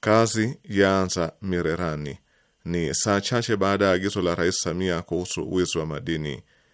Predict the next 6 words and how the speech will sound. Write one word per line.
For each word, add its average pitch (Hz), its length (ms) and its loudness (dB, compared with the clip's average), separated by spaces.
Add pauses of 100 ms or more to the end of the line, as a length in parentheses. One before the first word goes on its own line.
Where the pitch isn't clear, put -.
(140)
Biteko 110 580 2
na 95 240 0
wenzake 90 580 -2
wajifungia 87 800 0 (320)
kutafuta 87 540 -4
mwarobaini 85 720 0